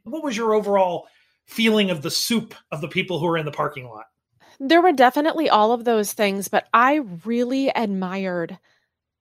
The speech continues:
Speaker 2: the number of people, the percentage of people that were incredibly trusting with their family member and their family member who sometimes didn't feel well.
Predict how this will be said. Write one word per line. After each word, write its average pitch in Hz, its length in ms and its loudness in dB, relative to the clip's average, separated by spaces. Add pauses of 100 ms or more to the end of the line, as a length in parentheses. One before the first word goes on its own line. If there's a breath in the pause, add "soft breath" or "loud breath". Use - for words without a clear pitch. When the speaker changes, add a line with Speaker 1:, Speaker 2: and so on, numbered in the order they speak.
Speaker 2:
the 214 220 0
number 233 580 2
of - 220 0
people, 175 800 -4
the 208 80 -10
percentage 196 520 -6
of 185 120 -12
people 175 560 -4 (680 soft breath)
that 202 440 4 (420)
were 214 200 2
incredibly 226 880 -2
trusting - 680 -12 (500)
with 202 300 0
their 208 160 2
family 185 440 -2
member 160 520 -8 (260)
and 208 160 -2
their 220 80 0
family 208 380 -2
member 196 260 0
who 196 140 -4
sometimes 254 420 -2
didn't 175 260 -10
feel 180 320 -4
well. 170 380 -8